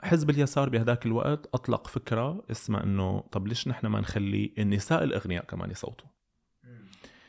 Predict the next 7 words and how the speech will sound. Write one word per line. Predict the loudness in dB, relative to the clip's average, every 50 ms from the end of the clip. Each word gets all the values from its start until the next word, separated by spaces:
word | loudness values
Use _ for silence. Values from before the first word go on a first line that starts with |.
| -20 -20 _ _ _ _ _ _ -2 0
أم، | 2 4 4 4 2 2 2 0 -2 -2 -6 _ _ _ -6
بخلال | -4 -4 -2 0 2 2 2 2 2 2
فترة | 4 2 4 4 4 4 4
عمله | 6 4 6 4 4 4 4 4
على | 2 2
هذا | 4 4 4 4 4
الموضوع | 4 4 4 2 2 2 2 2 2 2 0 -2 -4